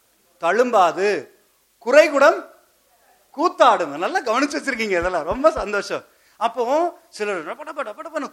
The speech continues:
கூத்தாடுது, எதுக்கெடுத்தாலும் பிர-, உள்ள வந்து கொட கொடன்னு உருட்டிக்கிட்டு வெளியில சத்தம் போடுதுன்னா, ஒரே ஒரு மீ-, மீனிங் தான். பைபிள்ல உள்ள ஃபுல்லா இல்ல, பைபிளை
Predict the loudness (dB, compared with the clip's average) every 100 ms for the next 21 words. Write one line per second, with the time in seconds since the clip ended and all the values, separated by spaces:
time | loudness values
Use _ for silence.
0 | -10 -10 -4 0 0 -2 -6 -8 -10 -8
1 | -6 2 4 4 0 -2 -4 -2 -4 -10
2 | -2 -2 -2 -4 -6 -6 _ _ _ _
3 | _ _ -2 0 2 2 0 -2 -2 -2
4 | -4 -2 -2 0 -2 -2 -2 -2 0 0
5 | -2 -6 -6 -2 -2 -2 -8 _ _ _
6 | -16 -10 -4 2 4 4 2 0 -4 -8
7 | -6 -6 -6 -4 -4 -4 _ _ _ _
8 | _ -4 -4 -4 -6 -6 -8 -10 -8 -2
9 | -2 -2 -12 _ _ _ _ -10 -4 -4
10 | -6 -18 _ _ _ _ _ -4 -2 0
11 | -2